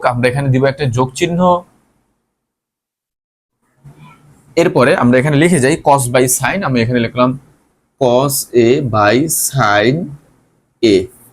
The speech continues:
এখন আমরা এতটুকু লসাগু করব, তাহলে এখানে cos a এর নিচে আছে ওয়ান, তাহলে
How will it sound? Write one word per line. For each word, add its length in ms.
এখন 200
আমরা 140
এতটুকু 320
লসাগু 320
করব, 200
তাহলে 220
এখানে 200
cos 260
a 20
এর 80
নিচে 220
আছে 100
ওয়ান, 180
তাহলে 160